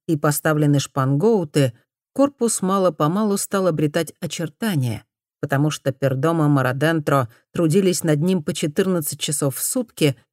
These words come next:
а Аздрубалю, похоже, было по плечу выполнить всю плотницкую работу в одиночку. Коровы справлялись самостоятельно, поскольку воды было хоть залейся, и уже начали появляться первые ростки нежной и аппетитной травы.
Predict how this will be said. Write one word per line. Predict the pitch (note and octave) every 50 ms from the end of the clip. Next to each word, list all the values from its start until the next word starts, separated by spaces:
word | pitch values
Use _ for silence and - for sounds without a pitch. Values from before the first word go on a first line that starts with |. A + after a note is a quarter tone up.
| _ _ -
а | F3+ F3 - -
Аздрубалю, | F#3 F3 D#3+ C#3+ D3 E3 D#3 D3+ E3 A3 B3+ B3 G#3+ F3 D3+
похоже, | - D#3 D3+ - A3 G#3 F#3 G3
было | F3 F#3 G3+ G3+ F#3
по | D#3 - F3+
плечу | D3+ - E3 E3 D#3+ - - A#3+ A#3 A3+ - - - - _ -
выполнить | F#3 A#3+ C4 - - A3 A3 G#3+ G3+ -
всю | - - - C4+ B3+
плотницкую | - - F#3+ F3+ F3+ - F3+ E3 - - - D#3 C#3+ C#3
работу | C3+ B2+ C3 C#3 C#3+ C#3+ - D3 C3+
в | B2+ C#3
одиночку. | C#3+ C3 D3 D3+ D3+ C#3+ B2 - - - - - - _ _ _ _ _ _ _ _ _ _ _ _ _ - -
Коровы | G3 A3 D4+ F#4 B3+ F3+
справлялись | D#3+ - - F3 D#3 D3+ E3+ G3 F#3+ F#3 E3 D#3 -
самостоятельно, | - F#3 F3 E3 D#3 - - E3 D#3 D#3+ G#3 A#3+ A3 - - B2 B2 A#2+ A#2+ A#2+ A2+ - _ _ _
поскольку | - D#3+ D3 - - E3 D3 D3 - D#3+
воды | D3 D#3 D#3 D#3 F3 D#3+
было | D3+ D#3 D3+ D3
хоть | D3 - D#3 D#3
залейся, | C#3+ B2+ D3 C3+ C#3 F#3 A3 G#3+ - - - D#3+ C3+ A#2+ - - _ _ _
и | - E3+
уже | E3+ D#3 B3 C4+
начали | A#3+ A3+ A3+ - - F#3+ F#3
появляться | E3 D3 - D#3 D#3 D3+ F3+ G3+ G#3+ G#3 - - E3+
первые | D3+ - G#3 G#3+ G3 F3+ E3 D#3 D3+
ростки | C#3+ C#3 C3 C3 - - _ - F#3+ G3 F#3+ F#3+ _ _ _ _
нежной | - F3+ F#3+ G3 E3+ D#3 F3 E3+
и | F3 - - D#3+ D#3
аппетитной | D3 - E3 D3 - - C#3+ C#3+ - D3+ D3 C#3
травы. | - - E3 E3 E3 D3+ C#3 - -